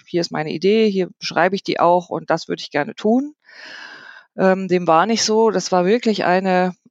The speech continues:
hohe Anzahl von Leuten, ich glaube um die dreißig, die sich da gemeldet haben, und zwar nicht nur mit einem, „Ich habe jetzt Lust, was Neues zu machen“, sondern mit sehr konkreten Vorschlägen sich eingebracht haben,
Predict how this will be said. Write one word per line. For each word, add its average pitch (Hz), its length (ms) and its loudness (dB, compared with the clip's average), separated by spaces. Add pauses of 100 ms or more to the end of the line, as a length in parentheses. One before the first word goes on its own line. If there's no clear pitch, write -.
(140)
hohe 269 260 4
Anzahl 202 380 0
von 175 200 -12
Leuten, 208 600 -4
ich - 160 -16
glaube 180 300 0
um 190 140 -6
die 180 140 -6
dreißig, 240 800 -2 (580)
die 208 100 -2
sich 208 200 -2
da 196 160 4
gemeldet 190 560 2
haben, 233 360 0
und 190 200 -8
zwar 175 200 0
nicht 220 240 -2
nur 202 120 -4
mit 190 160 -6
einem, 180 720 -4
„Ich 175 160 -10
habe - 100 -4
jetzt 175 160 -6
Lust, 196 220 -4
was 175 140 0
Neues 190 280 0
zu 226 120 -10
machen“, 214 340 0
sondern 180 320 -6
mit 170 180 -8
sehr 285 180 4
konkreten - 500 -4
Vorschlägen 208 560 0
sich 185 200 -6
eingebracht 175 540 -2
haben, 170 340 2